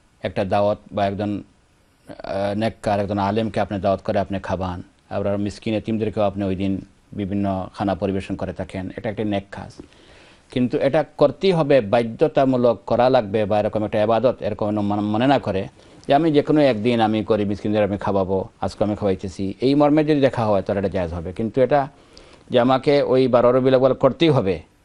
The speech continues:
করতেই হবে যদি এভাবে মন-, বিশ্বাস করি, তাহলে এটার জন্য তো অবশ্যই একটা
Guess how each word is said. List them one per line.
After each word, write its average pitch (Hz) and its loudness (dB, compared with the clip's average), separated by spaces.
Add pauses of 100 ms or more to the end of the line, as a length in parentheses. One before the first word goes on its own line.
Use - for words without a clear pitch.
(800)
করতেই 127 2
হবে 151 2
যদি 143 2
এভাবে 131 4
মন-, 117 -2
বিশ্বাস 107 -4
করি, 95 -4
তাহলে 101 -4
এটার 104 -4
জন্য 104 -4
তো 101 -6
অবশ্যই 107 -4
একটা 107 -4